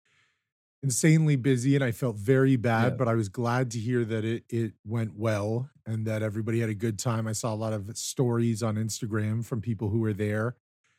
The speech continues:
Speaker 2: Mm-hmm.
Speaker 1: uh, and the comedians, and, uh, I liked your, there was a picture of you with the Grinch
Speaker 2: The Grinch makeup,
Speaker 1: makeup on,
Speaker 2: yeah.
Speaker 1: and I, I had a nice chuckle to myself and wished I, I had seen it in person.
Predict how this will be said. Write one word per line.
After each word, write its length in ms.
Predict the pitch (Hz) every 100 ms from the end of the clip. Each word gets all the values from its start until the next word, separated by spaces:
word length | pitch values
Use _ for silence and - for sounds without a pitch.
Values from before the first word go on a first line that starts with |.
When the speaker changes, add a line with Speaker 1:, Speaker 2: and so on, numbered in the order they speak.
| 110
Speaker 2:
Mm-hmm. 100 | 117
Speaker 1:
uh, 280 | 107 104 101
and 100 | 101
the 80 | 101
comedians, 680 | - 120 117 113 113 120 120
and, 240 | 104 101
uh, 240 | 104 101 104
I 120 | 110
liked 400 | 113 117 117 -
your, 420 | 110 110 107 104
there 100 | 101 104
was 120 | 101
a 80 | 92 - -
picture 320 | 127 - 120
of 100 | 101
you 240 | 104 110
with 340 | 104 107 104 -
the 520 | 110 107 101 98 95 - _ _ _ _ _ _ _ _ -
Grinch 420 | 131 147 131 113
Speaker 2:
The 60 | 113
Grinch 420 | 110 107 107 -
makeup, 220 | 107 113
Speaker 1:
makeup 400 | 127 131 139 127
on, 240 | 139 143
Speaker 2:
yeah. 80 | 143
Speaker 1:
and 80 | 110
I, 260 | 110 110 104
I 100 | 101
had 180 | 101 110
a 60 | 110
nice 280 | 113 113 -
chuckle 360 | - 110 117
to 120 | 107 113
myself 500 | 107 107 107 107 123
and 100 | 107
wished 260 | 107 -
I, 240 | 107 110 107 -
I 40 |
had 180 | 107 98
seen 220 | - 113
it 120 | 113
in 100 | 95
person. 480 | 110 113 101 110 123